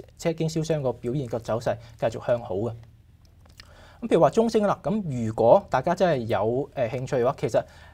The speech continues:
咁個想投資嘅話，其實喺現水平嚟講，仍然係可以值得考慮，因為我哋睇得到其實嗰個，誒，內地豪華車嗰個銷售嗰個情況，依然係保持住一個幾好嘅 momentum 嘅。相對上嚟講，可以對嗰個股價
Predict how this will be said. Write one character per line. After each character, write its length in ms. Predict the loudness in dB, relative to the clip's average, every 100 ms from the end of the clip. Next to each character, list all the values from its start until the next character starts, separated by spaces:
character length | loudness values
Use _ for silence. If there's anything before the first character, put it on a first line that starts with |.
| -18 -6
咁 240 | -4 -2
個 240 | 0 0 0
想 200 | -4 -2
投 160 | -4
資 200 | -2 -2
嘅 20 |
話， 100 | 0 0
其 100 | -2
實 40 |
喺 160 | -2 -2
現 160 | -2
水 140 | -2 -2
平 180 | -2
嚟 120 | -6 -4
講， 180 | -4
仍 220 | -4 -6 -6
然 100 | -2
係 280 | -2 -2 -6 -2 0
可 60 | 0
以 160 | -2
值 100 | -4
得 100 | -4
考 220 | -4 -2 -2
慮， 80 |
因 140 | 0 -2
為 40 |
我 140 | 0 -2
哋 80 |
睇 40 | -2
得 140 | -2
到 140 | -2 -4
其 100 | -2
實 100 | -6 -6 -8
嗰 100 | -4
個， 120 | 2 2 2 0
誒， 200 | -2 -2
內 120 | -2 -2
地 100 | -2
豪 80 |
華 120 | -2 -2
車 120 | -2
嗰 140 | -2
個 60 | -2
銷 200 | -2 -4
售 140 | -4
嗰 120 | -4 -6
個 60 |
情 320 | -8 -10 -10
況， 200 | -2 -2 -2 -12 -10
依 120 | -4 -2
然 140 | -4
係 60 | -4
保 160 | -2
持 160 | -2 -4
住 180 | -8 -6
一 40 |
個 180 | -6 -8 -6
幾 140 | -4
好 60 | -2
嘅 180 | -2 -2
momentum 720 | -4 -4 -6 -6 -8 -8 -6
嘅。 100 | -2
相 160 | 0
對 100 | 0
上 220 | 0 -2
嚟 100 | -4
講， 200 | -4 -4 -4 -12 -2
可 100 | 0
以 80 | 2
對 180 | 0
嗰 140 | 0 0
個 180 | 2 0
股 300 | -2 -6 0
價 220 | 0 0